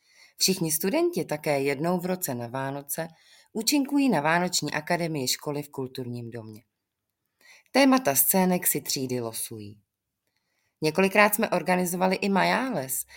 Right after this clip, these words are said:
neboli svátek studentstva. Chodili jsme v maskách po městě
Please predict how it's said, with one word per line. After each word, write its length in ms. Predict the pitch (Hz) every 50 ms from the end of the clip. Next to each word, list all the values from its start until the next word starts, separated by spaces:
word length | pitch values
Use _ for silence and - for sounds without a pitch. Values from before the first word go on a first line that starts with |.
| - - _
neboli 320 | 160 160 156 156 160 156 151
svátek 480 | - - 160 151 147 147 - 160 156
studentstva. 760 | - - - 165 156 170 190 208 202 - - - - 123 120 - _ _ _ _ _ _ _ _
Chodili 380 | - - 196 180 185 180 175
jsme 200 | 170 - 175 165
v 60 | 165 156
maskách 440 | 147 139 - - - 120 120 -
po 140 | - - 160
městě 560 | 156 160 160 156 156 156 - - - 147 143